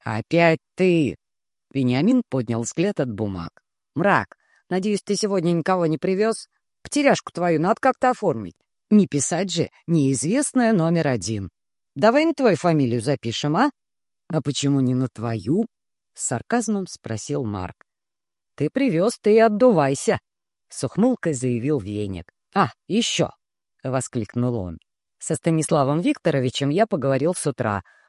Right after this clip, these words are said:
Получил по шапке, но скидку тебе пробил. Советую чеки сохранить, чтобы ее родственники тебе потом затраты возместили. И еще».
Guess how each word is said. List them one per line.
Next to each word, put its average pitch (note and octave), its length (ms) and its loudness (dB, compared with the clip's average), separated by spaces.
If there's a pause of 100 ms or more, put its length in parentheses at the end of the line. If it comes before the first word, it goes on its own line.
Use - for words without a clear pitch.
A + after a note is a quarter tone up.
(100)
Получил C#4 440 2
по D4 160 4
шапке, D3 480 -2 (240)
но - 120 -2
скидку - 360 -6
тебе D3 280 -4
пробил. B2 480 -6 (460)
Советую E3+ 560 -2
чеки C4 360 -2
сохранить, A3+ 800 0 (240)
чтобы F3 320 0
ее F3+ 160 2
родственники E3 640 0
тебе E3+ 280 2
потом G3+ 320 2
затраты D#3+ 500 0
возместили. A#2+ 760 -6 (540)
И B2+ 80 -6
еще». D3 640 2